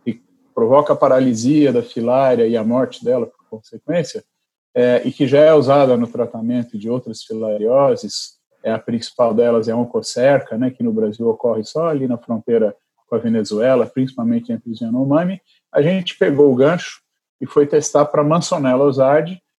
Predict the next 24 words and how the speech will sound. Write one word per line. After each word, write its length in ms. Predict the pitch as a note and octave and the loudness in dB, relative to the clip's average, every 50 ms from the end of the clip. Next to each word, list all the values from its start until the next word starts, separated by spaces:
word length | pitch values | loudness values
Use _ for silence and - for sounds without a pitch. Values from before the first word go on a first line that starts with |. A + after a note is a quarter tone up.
| _ _ _ - | _ _ _ -2
que 60 | C3+ | 0
é 120 | C3+ C#3 | 2 2
um, 180 | C#3+ D3 D3 C#3+ D3+ | 2 2 2 2 2
é 60 | C#3 | 2
um 180 | D3 D3 C#3+ | 4 6 4
oncocerquídeo, 840 | D3 C#3+ - D3 C#3+ - - C3 B2 - - D3+ E3 F#3 D#3+ D3 C#3+ | 4 2 0 -2 -2 0 0 0 0 0 -2 -2 -2 0 0 2 0
é 20 | |
um 80 | C3+ C3+ | 0 2
parente 640 | - C3+ A#2 A2 B2 D3+ F3 F3+ E3+ - - A#2 | 0 0 2 2 2 2 2 2 0 -2 -6 -6
da, 300 | A2 A2 G#2 G2+ G#2 G#2 - _ _ _ _ _ _ | -4 -2 -2 -2 -4 -8 -14 _ _ _ _ _ _
da 340 | G#2+ A2+ A2+ A2+ A2+ A2+ A2+ B2+ | -20 -20 -20 -20 _ -14 -6 -4
oncocerca, 760 | A#2+ A#2+ - B2+ B2 - - D3+ D#3+ F#3 F#3 - G#3 F#3 - _ _ _ _ _ _ _ _ _ | -4 -4 -4 -4 -6 0 4 4 4 4 4 0 -8 -14 -14 _ _ _ _ _ _ _ _ _
mas 260 | C#3 C#3+ D3+ D#3 D3+ | 0 2 2 2 2
não 100 | F3+ E3+ | 2 0
tinha 260 | - - G3+ F#3 F3+ | 0 -2 -4 -4 -2
nada 360 | D#3+ E3+ F#3 F#3+ F3 D#3 D3+ | 0 2 2 4 4 4 4
na 100 | D3 C#3 | 4 4
literatura 720 | B2+ B2 A2+ - C3+ A#2+ A#2+ A2+ - - D3 D#3 D#3+ D3+ C#3+ | 2 2 0 0 0 0 0 0 -2 0 0 2 2 2 2
e 40 | |
nem 200 | C#3+ D3 D#3+ F#3+ | 2 2 0 0
na 140 | G3 F#3+ F3 | 0 0 0
bula 360 | D3 C3 C#3+ F3 F#3 F3+ D3+ | 0 0 0 0 2 2 2
do 100 | C3+ B2+ | 2 2
remédio 600 | B2+ C3+ B2 A2+ A#2 B2 B2+ C#3+ D3+ D3 D3+ F3 | 2 2 2 2 2 2 2 0 0 -2 -4 -10